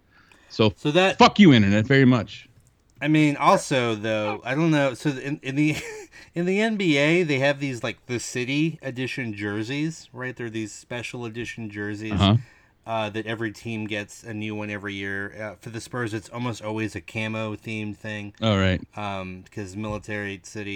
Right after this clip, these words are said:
Speaker 2: U S A or whatever. Um, Miami, Miami gets these cool, like, retro Miami Vice looking jerseys, which are really nice. Milwaukee this year, this is a complete aside, has nothing to do with Casting Corner,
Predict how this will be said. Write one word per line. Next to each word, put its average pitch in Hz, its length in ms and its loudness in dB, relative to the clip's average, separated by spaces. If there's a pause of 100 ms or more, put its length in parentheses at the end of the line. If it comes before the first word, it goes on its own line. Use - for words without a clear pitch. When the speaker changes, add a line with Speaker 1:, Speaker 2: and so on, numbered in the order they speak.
(120)
Speaker 2:
U 98 40 -8
S 92 160 -12
A 98 140 -8
or 98 80 -8
whatever. 98 340 -10 (640)
Um, 107 420 -6 (420)
Miami, 160 540 4
Miami 139 340 2
gets 147 180 -2
these 123 140 -8
cool, 131 200 -4
like, 117 180 -2
retro 117 360 -6
Miami 117 340 0
Vice 107 400 -4
looking 135 300 -6
jerseys, 123 480 -4
which 117 140 -10
are 123 100 -6
really 120 200 -6
nice. 120 380 -8
Milwaukee 147 1000 4 (1700)
this 117 240 -6
year, 107 140 -2
this 110 160 -6
is 113 120 -6
a 104 40 -12
complete 117 340 -6
aside, 104 360 -6
has 98 180 -6
nothing 107 300 -6
to 101 60 -8
do 101 60 -8
with 95 120 -12
Casting 101 260 -12
Corner, 98 240 -12